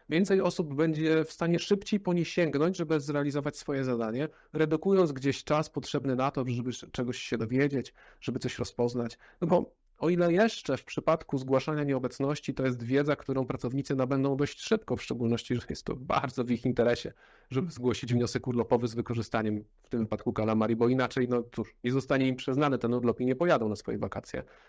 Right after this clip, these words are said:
Ale jeśli będziemy mówić o tych dodatkowych modułach, tych niezwykle ciekawych rzeczach, które pokazywała nam dzisiaj Gosia,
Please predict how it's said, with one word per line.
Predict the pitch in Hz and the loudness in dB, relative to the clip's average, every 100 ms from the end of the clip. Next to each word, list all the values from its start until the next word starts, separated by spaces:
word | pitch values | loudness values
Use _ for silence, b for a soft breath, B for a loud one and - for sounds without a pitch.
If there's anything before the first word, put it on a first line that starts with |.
| B | B
Ale | 131 143 | 0 2
jeśli | 156 165 | 2 2
będziemy | 160 180 196 | 2 4 6
mówić | 185 185 | 4 4
o | 165 | 0
tych | 175 | -2
dodatkowych | 156 165 156 - 175 151 | -2 -2 0 0 -2 -2
modułach, | 143 139 120 - | 0 2 2 -2
tych | 127 - | -14 -6
niezwykle | 143 147 156 | -4 -2 -2
ciekawych | 143 - 147 135 - | -2 0 0 -2 -2
rzeczach, | 151 131 | -2 -2
które | - 135 123 | -4 -4 -2
pokazywała | - 131 127 147 135 | -2 -2 0 2 2
nam | 117 113 | 0 -2
dzisiaj | 117 120 | -4 -2
Gosia, | 113 - | -2 -4